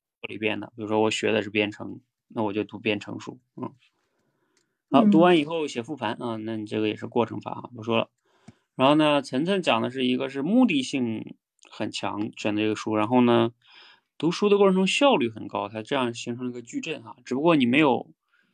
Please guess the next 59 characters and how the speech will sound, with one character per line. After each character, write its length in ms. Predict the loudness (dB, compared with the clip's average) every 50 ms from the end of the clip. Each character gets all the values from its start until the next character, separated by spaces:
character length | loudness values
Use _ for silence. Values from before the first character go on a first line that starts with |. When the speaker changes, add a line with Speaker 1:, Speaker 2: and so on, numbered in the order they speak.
| _ _ _ _ _
Speaker 1:
这 100 | -8 -8
四 180 | -4 -2 0
种 120 | 2 2 0
情 160 | -2 -6 -8
况 160 | -6 -4 -4
你 60 | -2
没 100 | -2 -2
有 140 | -2 -4 -6
具 200 | -6 -4 -6 -6
体 160 | -6 -6 -4
的 80 | -6 -6
展 240 | -4 -4 -6 -6 -6
开 120 | -4 -2
来 100 | 0 0
说 260 | 0 -2 -4 -4 -2
一 60 | -2 -4
说 160 | -6 -6 -8
啊。 160 | -8 -8 -8 -10 -10
比 60 | -8
如 160 | -6 -6 -6
说 180 | -4 -2 -2 0
要 160 | 0 -2 -4
是， 380 | -2 0 0 2 2 0 -2 -8 _ _ _ _ _ _ _ _ _ _ _ _ _ _ _ _ _ _ _ _ _ -8
呃， 300 | -4 0 0 0 0 -2 -6 _ 2
因 140 | 2 4
为 60 | 6 6
我 100 | 6 6
们 160 | 4 2 2
是 80 | 2 2
让 120 | 2 2
它 80 | 4 2
有 120 | 2 2
效 260 | 2 2 4 4 4 4
果 160 | 2 -4 -6
嘛， 120 | -6 -8 -4
那 160 | -2 0 0
你 100 | 2 2
目 160 | 2 2 0 0
的 140 | 0 0
性 160 | 2 2 0 0
强， 320 | 0 -2 -2 -2 -2 -2
你 80 | -4 -4
的 80 | -4
意 80 | -6 -8
思 100 | -8 -10
我 80 | -14
读 180 | -14 -12 -8 -6
的 60 | -6
效 160 | -4 0 -2
率 120 | 0 -2 -2
高， 260 | 0 2 4 4 4
那 80 | 0 -2
肯 140 | -12 -14 -18
定 120 | -16 -14
效 180 | -8 -6 -6 -6
果 120 | -6 -8
好， 220 | -10 -10 -12 -16 _
是 60 | -18
吧？ 160 | -18 -18 -18